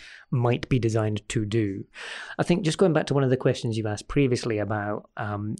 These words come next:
why there might have been a change, or sorry, what, what impacts the difference between different countries like Singapore and Indonesia. I think, and again, I'm making broad generalizations that sound like judgments. They're not, but there may be a difference in sophistication between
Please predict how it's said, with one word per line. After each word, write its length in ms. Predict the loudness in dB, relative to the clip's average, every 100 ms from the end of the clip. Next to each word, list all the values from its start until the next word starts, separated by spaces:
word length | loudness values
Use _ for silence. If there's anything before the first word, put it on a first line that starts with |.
| -10
why 340 | -4 0 0
there 140 | 0 0
might 280 | 0 -2 -6
have 180 | -6
been 200 | -2 -2
a 80 | -4
change, 640 | -6 -2 0 0 -4 -8 -2
or 200 | 0 0
sorry, 160 | 0 0
what, 260 | 0 -2 0
what 160 | 2
impacts 360 | 2 0 -2 -4
the 80 | -4
difference 280 | -4 -4 -6
between 280 | -6 -6
different 260 | -6 -6 -6
countries 320 | -6 -6 -4
like 160 | -4 -4
Singapore 380 | -4 -4 -4 -6
and 100 | -6
Indonesia. 640 | -8 -4 -2 0 -2 -10 -14 -16 -16 -4
I 60 | 2
think, 400 | 4 4 0 -8 -2
and 100 | 0
again, 220 | 0 0
I'm 140 | 2
making 300 | 0 0 -2
broad 240 | 0 2 2
generalizations 720 | 0 0 -2 -2 -4 -4 -6
that 100 | -4
sound 220 | -2 0
like 100 | -2
judgments. 480 | -2 -2 -2 -10 -6
They're 140 | -4
not, 480 | 0 2 2 0 -2
but 140 | 0 2
there 80 | 2
may 200 | 4 4
be 100 | 2
a 40 |
difference 360 | 2 0 -4 -4
in 80 | -6
sophistication 1040 | -6 -8 -12 -10 -2 -2 -2 -2 0 0
between 480 | 0 -2 -6 -6